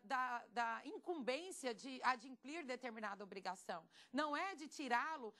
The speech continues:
a, a, a obrigatoriedade de pagar, de forma alguma. Mas pelo princípio do exato adimplemento,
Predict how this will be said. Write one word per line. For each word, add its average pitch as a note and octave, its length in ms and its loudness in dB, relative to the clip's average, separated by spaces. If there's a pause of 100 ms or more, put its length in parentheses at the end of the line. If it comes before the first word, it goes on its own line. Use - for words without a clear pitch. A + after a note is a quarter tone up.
(140)
a, B3 880 4
a, A3+ 80 4
a B3 80 8
obrigatoriedade C#4 960 0
de C4+ 100 -4
pagar, C4+ 560 2
de G#3+ 100 -8
forma C4+ 280 0
alguma. C#4 420 -2 (220)
Mas B3+ 200 2
pelo G4 240 -2
princípio D#4+ 480 -6
do A#3 140 0
exato G3+ 460 0
adimplemento, B3 720 -6